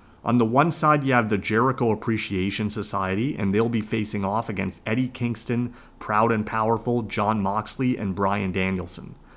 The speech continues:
I'm confused because I thought that the Blackpool Combat Club were heels. I guess the common phrase is "the enemy of my enemy is my friend," and it does make sense in this scenario with Moxley and Kingston actually being friends,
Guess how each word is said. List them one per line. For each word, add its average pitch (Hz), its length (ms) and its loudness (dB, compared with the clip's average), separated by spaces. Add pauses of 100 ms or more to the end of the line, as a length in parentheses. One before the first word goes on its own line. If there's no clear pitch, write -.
(580)
I'm 185 160 2
confused 139 540 6
because 117 220 -2
I 113 100 2
thought 185 260 2
that 120 140 2
the 110 80 -2
Blackpool 110 560 0
Combat 113 520 -2
Club 95 260 -2
were 87 120 0
heels. - 560 -2 (420)
I 113 100 2
guess 143 220 2
the - 120 -4
common 135 400 2
phrase 120 480 4
is 101 140 -2
"the 107 180 -2
enemy 120 300 2
of 107 100 2
my 107 220 2
enemy 104 380 2
is 95 120 0
my 95 160 0
friend," 104 480 0
and 101 180 -2
it 101 100 -2
does 113 220 4
make 117 220 0
sense 117 340 -2
in 98 140 0
this 123 160 0
scenario 98 500 0
with 107 160 0
Moxley 104 480 0
and 92 160 0
Kingston 110 460 -2
actually 110 480 -2
being 101 340 2
friends, 92 460 -4